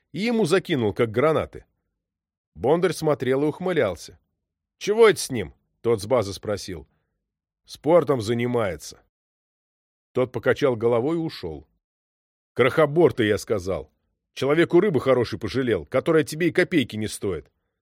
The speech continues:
Он расцеплял храбца и смотрел на меня ласково, чуть насупясь печально. Брови у него какие-то серые, как будто золою присыпанные.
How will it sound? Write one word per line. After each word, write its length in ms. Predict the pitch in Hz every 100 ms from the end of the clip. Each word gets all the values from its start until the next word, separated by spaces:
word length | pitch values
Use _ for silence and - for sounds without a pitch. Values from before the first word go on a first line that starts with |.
| _ _ _ _ _ _ _ _
Он 180 | 156 208
расцеплял 540 | 202 - 170 156 151 123
храбца 500 | 147 196 220 - 139
и 40 |
смотрел 480 | - 131 117 160 170
на 60 |
меня 220 | 156 151 151
ласково, 540 | 208 160 - 107 87
чуть 260 | - 190 190
насупясь 540 | 196 - 117 82 -
печально. 580 | 101 - 87 76 71 - _ _ _ _ _ _ _ _ _ _ _ _ _ _ _ _ -
Брови 340 | 120 226 202
у 60 | 185
него 140 | 165
какие-то 380 | 151 - 156 131
серые, 440 | - 240 185 131
как 180 | 107 160
будто 280 | 180 - 170
золою 400 | 123 202 165 90
присыпанные. 760 | - 90 - 87 69 64 53